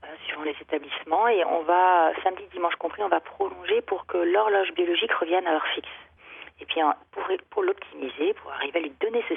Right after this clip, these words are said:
signal d'éveil, je me lève, je prends si possible une douche un petit peu chaude, mais pas brûlante, juste tiède chaude pour faire monter ma température corporelle. Je vais peut-être manger quelque chose, mais ne forçons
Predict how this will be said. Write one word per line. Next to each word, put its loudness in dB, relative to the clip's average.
signal 0
d'éveil, 0
je -6
me -2
lève, 4
je -2
prends -6
si -16
possible -6
une -6
douche 2
un -2
petit -20
peu -6
chaude, 0
mais -2
pas -4
brûlante, -2
juste -2
tiède -4
chaude 2
pour -6
faire 4
monter -4
ma -2
température -4
corporelle. 0
Je -2
vais 2
peut-être 0
manger 0
quelque 2
chose, 2
mais 2
ne 2
forçons 0